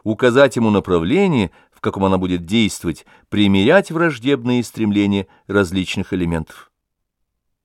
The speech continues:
Но призвав митрополита быть любви поборником,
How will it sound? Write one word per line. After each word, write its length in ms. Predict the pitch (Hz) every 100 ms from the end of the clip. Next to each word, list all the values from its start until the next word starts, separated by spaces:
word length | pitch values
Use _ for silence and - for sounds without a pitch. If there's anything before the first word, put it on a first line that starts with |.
| _ _ _ _ _ _ - - -
Но 220 | 85 98
призвав 640 | 90 107 107 101 131 135 -
митрополита 1040 | 110 - 104 101 104 95 98 - 113 131 _ _ _ _ -
быть 540 | 90 95 123 117 -
любви 600 | 107 113 104 95 92 101
поборником, 960 | 98 117 117 120 135 139 143 - 160